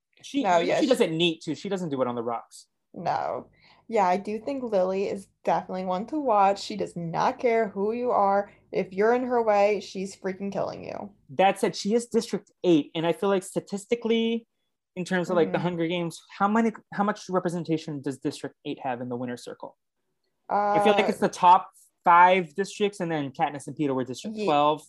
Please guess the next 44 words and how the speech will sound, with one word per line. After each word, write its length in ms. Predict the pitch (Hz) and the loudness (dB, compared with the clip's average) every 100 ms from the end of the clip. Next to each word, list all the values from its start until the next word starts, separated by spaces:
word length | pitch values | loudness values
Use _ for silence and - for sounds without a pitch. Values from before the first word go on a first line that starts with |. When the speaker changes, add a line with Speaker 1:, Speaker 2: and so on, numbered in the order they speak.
| _ _ _ - | _ _ _ -10
Speaker 2:
Yeah, 460 | 180 170 175 110 113 | -4 0 0 0 0
like, 200 | 190 202 | 0 0
the, 160 | 233 220 | -4 -4
Speaker 1:
So 0 | 214 | -4
Speaker 2:
the 80 | |
thing 220 | 226 233 220 | -2 -4 -2
is, 160 | 233 | -4
is 140 | 226 - | -4 -2
the 120 | 190 | 0
other 180 | 190 208 | 0 -2
districts, 420 | 220 226 254 254 | -6 -6 -6 -6
there's 220 | - 208 196 | -6 -6 -4
not 200 | 185 175 | -4 -2
as 60 | |
Speaker 1:
But 80 | 196 | 2
Speaker 2:
many 40 | 233 | 2
Speaker 1:
this 60 | 190 | 2
is 40 | |
Speaker 2:
rich 80 | 170 | 0
Speaker 1:
random, 220 | 135 120 117 | -2 -2 -2
Speaker 2:
people 140 | 160 | 0
Speaker 1:
so 40 | 165 | 0
Speaker 2:
in 40 | |
Speaker 1:
who 60 | 147 | -2
Speaker 2:
the 60 | |
Speaker 1:
knows? 380 | 123 117 120 - _ - | -6 -8 -12 -18 _ -16
Yeah. 220 | 151 123 | -10 -6
Speaker 2:
Yeah. 400 | 175 160 147 95 - _ _ - _ _ _ _ | 0 2 2 -2 -6 _ _ -20 _ _ _ _
There's 100 | 247 | 2
not 120 | 311 | 4
as 60 | 302 | 4
Speaker 1:
Um, 60 | 302 | 0
Speaker 2:
many 100 | 262 | 0
rich 200 | 254 - | -2 -4
people 300 | 233 190 196 | -6 -4 -2
to 140 | 214 | -4
give 200 | 208 208 | -4 -2
'em 280 | 175 170 - 196 | -4 -4 -12 -6
gifts, 580 | 175 90 - - - - | -4 -4 -6 -18 -20 -10
so 80 | 190 | -4
Speaker 1:
and 80 | 180 | 2
Speaker 2:
that's 120 | 180 | 4
Speaker 1:
then 180 | 202 190 | 4 2
Speaker 2:
hard. 280 | 98 - | 0 -6